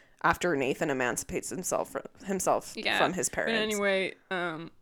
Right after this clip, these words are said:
Speaker 2: just to briefly summarize, they, like, it's literally right after they're, they got married and they're driving to their honeymoon destination,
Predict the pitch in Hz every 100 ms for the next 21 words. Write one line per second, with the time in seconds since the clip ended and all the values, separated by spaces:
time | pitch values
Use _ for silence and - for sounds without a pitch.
0 | - - 196 - 196 180 175 170 180 170
1 | - 175 151 147 165 208 - 185 175 165
2 | 165 - - 214 - 185 175 185 233 233
3 | 170 165 165 185 - 196 170 165 165 175
4 | 160 165 156 156 165 170 151 170 175 180
5 | 165 - 170 180 - 180 165 160 - -
6 | - - - - 185 185 - 202 196 185
7 | 180 170 170 - 185 175 175 - 165 160